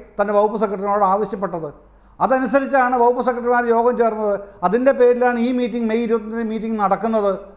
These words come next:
അതിനാണ് ടൂറിസം ഡയറക്ടർ, ടൂറിസം സെക്രട്ടറി അല്ല,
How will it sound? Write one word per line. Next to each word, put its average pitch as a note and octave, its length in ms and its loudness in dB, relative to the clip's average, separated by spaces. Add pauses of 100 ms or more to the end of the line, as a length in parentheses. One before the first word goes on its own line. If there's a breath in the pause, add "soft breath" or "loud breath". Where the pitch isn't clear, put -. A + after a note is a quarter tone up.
(380 soft breath)
അതിനാണ് B3 420 2 (180)
ടൂറിസം A#3 340 4 (120)
ഡയറക്ടർ, G#3 460 4 (200)
ടൂറിസം G3 340 -2
സെക്രട്ടറി A3 340 -2
അല്ല, A3 100 4